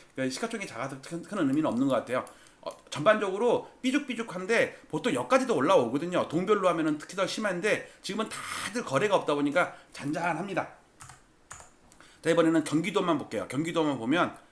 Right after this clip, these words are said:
어, 경기도, 어, 사십삼 개 시군구거든요. 자, 경기도는 영점이칠 프로 서울이랑 비슷한데 성남 분당이 드디어 거래가 된, 그 건, 신고가 됐네요. 영점영삼 프로 올랐습니다. 화성시가 많이 올랐어요. 풍선 효과.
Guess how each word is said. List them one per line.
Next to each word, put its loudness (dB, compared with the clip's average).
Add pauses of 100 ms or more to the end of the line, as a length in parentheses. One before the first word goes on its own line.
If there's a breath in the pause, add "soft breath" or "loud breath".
(220 loud breath)
어, -8 (540)
경기도, -2 (140)
어, -4
사십삼 -2
개 -4
시군구거든요. -2 (280 loud breath)
자, -8
경기도는 0
영점이칠 0
프로 -2
서울이랑 -2
비슷한데 -2 (360 soft breath)
성남 4
분당이 2
드디어 4
거래가 2 (340)
된, -6
그 -10
건, -2
신고가 2
됐네요. 4
영점영삼 -2
프로 -4
올랐습니다. 0 (320 loud breath)
화성시가 2
많이 2
올랐어요. 2
풍선 -2
효과. -4